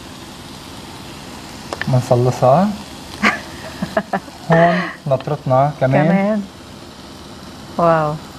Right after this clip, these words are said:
Speaker 1: لحتى نصلصها، وما بيخلى الأمر بلا ما
Speaker 2: بصل.
Speaker 1: نحط
Speaker 2: طبعًا.
Speaker 1: حبة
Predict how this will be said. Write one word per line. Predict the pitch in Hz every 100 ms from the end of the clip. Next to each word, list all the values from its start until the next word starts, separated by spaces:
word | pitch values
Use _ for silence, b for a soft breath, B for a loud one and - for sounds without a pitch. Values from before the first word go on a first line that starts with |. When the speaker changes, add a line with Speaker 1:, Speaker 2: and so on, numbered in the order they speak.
| - - - - - -
Speaker 1:
لحتى | - 151 - 117 110 -
نصلصها، | 123 117 120 135 151 170 202 - - - - - - - - - -
وما | 147 131
بيخلى | 135 156 - 127
الأمر | 117 139 147 147 147 135
بلا | 135
ما | - 123
Speaker 2:
بصل. |
Speaker 1:
نحط | - 156 170 - - - - - - -
Speaker 2:
طبعًا. | 185 190 185
Speaker 1:
حبة | 131